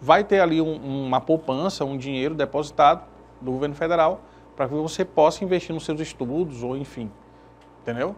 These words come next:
Então, isso tudo são políticas de assistência social. Elas têm uma, um acompanhamento, né? Um, um longo, médio prazo. Não é uma coisa só, uma ajuda, digamos assim, que é dada num momento específico.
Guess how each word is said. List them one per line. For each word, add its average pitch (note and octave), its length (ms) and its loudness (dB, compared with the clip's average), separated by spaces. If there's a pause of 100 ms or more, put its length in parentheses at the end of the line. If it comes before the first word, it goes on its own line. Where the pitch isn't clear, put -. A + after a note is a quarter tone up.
(220)
Então, D3 300 -2
isso G#3 260 -2
tudo F#3+ 520 -2 (120)
são G3 280 -2
políticas G#3 680 -6
de G#3 100 -2
assistência A3 520 -4
social. A#3 480 2 (240)
Elas C#3 240 0
têm E3 180 -4
uma, A3 460 -2 (880)
um F3 180 2
acompanhamento, G#3+ 1000 2
né? B2+ 220 -6 (160)
Um, C3 240 -8 (140)
um D3 460 -4 (120)
longo, G#3+ 460 2
médio G3 280 -2
prazo. C#3+ 540 2 (460)
Não C3+ 140 -2
é D3+ 60 4
uma G3 140 2
coisa G3 240 2
só, F3+ 300 2
uma F#3+ 200 2
ajuda, D#3 500 2
digamos C3 340 -4
assim, D3 320 -6 (400)
que - 80 0
é C#3 60 8
dada D3+ 280 4
num D#3 240 0
momento F#3 480 0
específico. F3 760 -6